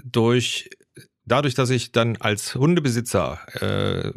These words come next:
in mir selber so ein bisschen, äh, Spannung aufbaue und auch m-, praktisch von der Körperhaltung her anders werde,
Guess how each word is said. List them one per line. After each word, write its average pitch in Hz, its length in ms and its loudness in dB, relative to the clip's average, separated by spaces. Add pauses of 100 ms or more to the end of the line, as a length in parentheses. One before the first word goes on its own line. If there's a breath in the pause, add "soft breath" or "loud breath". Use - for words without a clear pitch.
in 120 160 -2
mir 120 100 2
selber 131 240 2
so 120 80 2
ein 113 60 -2
bisschen, 113 440 0
äh, 101 440 0
Spannung 151 420 0
aufbaue 98 440 0
und 113 220 0 (140)
auch 120 240 -2 (120)
m-, 113 200 -4 (280)
praktisch 117 320 -2
von 113 160 0
der 101 100 2
Körperhaltung 104 800 0
her 95 220 0
anders 131 360 0
werde, 104 360 0